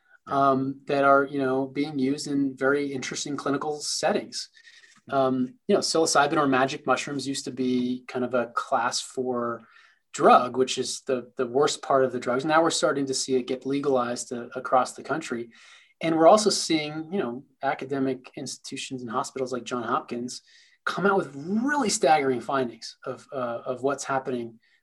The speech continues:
Speaker 2: with P T S D, you know, people coming back from the military with P T S D, people with extreme depression, and people who have a, um, a death sentence through cancer or, or some bad disease. And the, the re-, what psilocybin does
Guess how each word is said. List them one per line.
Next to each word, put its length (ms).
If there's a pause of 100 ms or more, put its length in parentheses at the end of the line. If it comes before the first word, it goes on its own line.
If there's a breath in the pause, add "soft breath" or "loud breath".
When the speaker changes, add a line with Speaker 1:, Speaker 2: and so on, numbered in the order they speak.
Speaker 2:
with 200
P 140
T 160
S 140
D, 280
you 60
know, 80
people 260
coming 280
back 200
from 180
the 60
military 500
with 220
P 120
T 180
S 140
D, 340
people 420 (320 loud breath)
with 180
extreme 440
depression, 680 (340 loud breath)
and 160
people 300
who 160
have 480
a, 480
um, 400
a 80
death 260
sentence 480
through 260
cancer 380
or, 300
or 200
some 420
bad 220
disease. 440 (600 soft breath)
And 400
the, 320
the 120
re-, 240 (220)
what 220
psilocybin 640
does 520